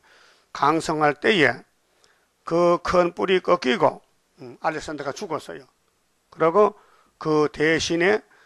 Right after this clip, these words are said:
현저한 뿔 넷이 하늘 사방을 향하여 났더라. 이 네 뿔, 네 뿔 시대. 그 구약의 사 대 강국, 칠 장의 신약의 사 대 강국이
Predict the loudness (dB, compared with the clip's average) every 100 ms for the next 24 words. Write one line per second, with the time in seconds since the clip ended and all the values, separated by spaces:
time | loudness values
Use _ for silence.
0 | _ -10 -4 -2 -2 0 0 0 0 -2
1 | 2 4 4 2 -2 -4 -10 -20 _ -2
2 | 0 2 0 2 2 4 4 2 2 4
3 | 4 2 -2 _ _ 0 2 2 2 2
4 | -2 -8 -16 -20 _ _ _ _ _ _
5 | _ _ _ _ -14 -8 -2 -2 -2 -8
6 | -10 _ _ _ _ _ _ -4 -4 -2
7 | -6 -8 -10 -14 _ _ _ _ _ _
8 | _ _ -6 -6 -4 0 0 0 -4 -4
9 | -2 0 0 0 -6 -10 _ _ _ _
10 | _ _ _ _ -6 -4 -2 -2 -2 -4
11 | -2 -2 -2 -4 -2 -2 -2 -2 -4 -6